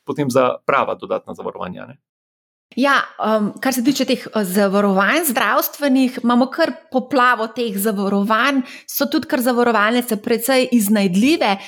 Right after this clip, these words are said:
Speaker 2: ampak zanimiv podatek je pa ta, šestindvajset odstotkov prebivalcev Slovenije je leta dva devetnajst imelo polico dodatnega oziroma nekega vzporednega, eh, zavarovanja.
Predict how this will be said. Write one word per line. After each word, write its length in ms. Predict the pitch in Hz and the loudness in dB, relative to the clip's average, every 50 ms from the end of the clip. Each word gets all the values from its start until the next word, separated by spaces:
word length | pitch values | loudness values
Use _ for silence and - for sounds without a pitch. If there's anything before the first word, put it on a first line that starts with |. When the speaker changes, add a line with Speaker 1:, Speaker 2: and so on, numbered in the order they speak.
| - - - - - - | -18 -18 -18 -14 -8 -4
Speaker 2:
ampak 280 | - 233 208 240 220 | -2 0 0 2 2
zanimiv 400 | 240 240 247 254 277 311 381 370 370 | 2 4 4 4 4 4 2 0 0
podatek 480 | 349 233 240 233 277 285 311 285 - | 0 0 0 0 0 -2 -4 -4 -4
je 80 | 240 233 240 | -4 -2 -2
pa 100 | 220 220 | -2 -4
ta, 240 | - - 247 220 190 | -2 0 -2 -2 -2
šestindvajset 920 | 202 - - 349 359 381 392 - 320 254 233 226 269 285 302 294 294 262 - | -2 -4 -2 -2 0 0 0 2 2 2 4 4 4 2 2 0 -4 -6 -4
odstotkov 640 | - 208 - - - 294 311 359 349 - - 262 - | -4 -2 -2 -2 -2 0 0 0 0 0 -2 -2 0
prebivalcev 600 | 254 226 220 214 214 208 214 240 - - - 240 | 0 -2 0 2 2 2 2 2 0 -2 -4 -6
Slovenije 720 | 214 - - 220 214 214 240 277 311 311 285 254 233 208 208 - - - - - - | -4 -2 -2 0 0 0 2 2 2 2 4 4 2 2 0 -4 -10 -20 -20 -8 -2
je 100 | 226 226 | 0 2
leta 240 | 254 277 277 285 262 | 2 2 2 0 0
dva 280 | 190 208 214 233 247 233 | 0 0 2 2 0 0
devetnajst 600 | 226 208 202 220 220 - 247 240 233 240 - - | 0 -2 -2 -2 -4 -2 -2 -2 0 -2 -4 -4
imelo 220 | 226 226 233 226 233 - | -2 0 0 -2 -2 0
polico 340 | 226 233 269 254 - 262 | 0 0 0 2 0 -2
dodatnega 600 | 202 208 185 - 196 190 220 - - - 226 208 | -2 -2 -2 0 0 0 0 -2 -4 -8 -6 -6
oziroma 300 | 208 202 233 233 233 220 | -4 -2 0 0 0 0
nekega 300 | 196 202 202 247 233 202 | -2 -4 -2 -2 0 0
vzporednega, 720 | 214 208 208 - 208 202 202 214 202 226 226 196 202 185 185 - - - - - - _ - | 0 0 -2 -2 -2 0 0 0 2 2 0 2 0 0 -2 -2 -8 -20 -20 -20 -20 _ -4
eh, 120 | 196 208 | -4 -2
zavarovanja. 1040 | 185 180 214 196 202 196 202 196 185 180 196 202 180 175 175 175 165 131 110 107 | 0 2 2 2 2 4 4 2 2 4 4 4 4 4 2 0 -2 -4 -4 -4